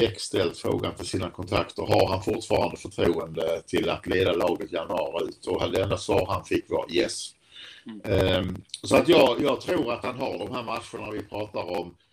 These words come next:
Speaker 1: Sen om gränsen går, eh, vid, eh, Wolves eller vid Everton hemma.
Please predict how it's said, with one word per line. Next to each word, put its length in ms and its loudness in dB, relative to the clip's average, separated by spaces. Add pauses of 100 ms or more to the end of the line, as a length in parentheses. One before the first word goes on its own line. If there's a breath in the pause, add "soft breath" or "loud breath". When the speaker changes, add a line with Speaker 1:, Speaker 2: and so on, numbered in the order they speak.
(440 soft breath)
Speaker 1:
Sen 180 -10
om 100 -10
gränsen 540 -4
går, 440 0 (920)
eh, 500 -8 (380)
vid, 500 -4 (440)
eh, 320 -8
Wolves 540 2
eller 340 2
vid 240 0
Everton 520 0
hemma. 580 0